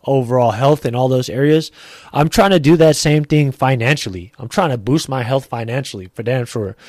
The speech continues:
And part of being able to do that is understanding finances, gaining financial literacy.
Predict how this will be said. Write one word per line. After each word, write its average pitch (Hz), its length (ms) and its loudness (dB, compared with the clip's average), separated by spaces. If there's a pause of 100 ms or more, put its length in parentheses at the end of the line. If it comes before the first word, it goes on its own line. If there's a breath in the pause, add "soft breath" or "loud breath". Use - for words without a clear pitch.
(260 loud breath)
And 123 220 -2
part 156 240 6
of 135 100 0
being 143 180 2
able 135 140 2
to 113 120 -2
do 135 180 2
that 120 260 2 (320 soft breath)
is 117 560 -2 (680 soft breath)
understanding 139 800 -2 (200)
finances, 113 760 -4 (340)
gaining 151 360 0
financial 131 540 -2
literacy. 120 640 0